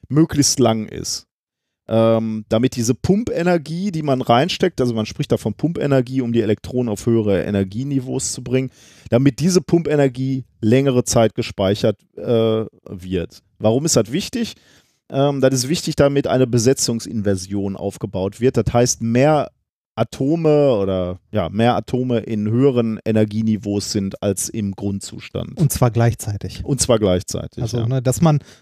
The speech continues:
Speaker 2: genau, dass man, äh, einen Überschuss an angeregten Zuständen hat.
Speaker 1: Genau, ja. Ähm, genau, das ist, das ist die Idee. Und,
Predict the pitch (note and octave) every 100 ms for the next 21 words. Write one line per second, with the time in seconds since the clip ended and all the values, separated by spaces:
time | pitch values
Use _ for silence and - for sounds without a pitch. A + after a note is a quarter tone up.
0 | _ - C3 A#2 B2 - C3+ B2+ C3 B2
1 | C3 B2+ C#3 F#3+ F3+ F#3 - F3 - -
2 | C#3 D#3 C#3 C3+ - B2 - C3+ - A2+
3 | A2+ A2 G#2+ B2 F#2+ F2 F#2 F2+ _ _
4 | _ _ _ _ _ _ _ _ _ _
5 | _ - - - _ - B2 A#2+ A#2+ B2
6 | A#2+ A#2 A2+ A2+ A2+ A2 G2+ _ _ _
7 | - C3 G#2 F#2+ B2 A#2+ - - B2 B2+
8 | C3 C3 A2+ G2 F2 E2+ - _ - -
9 | _ _ _ _ _ _ D3 D#3 C#3 -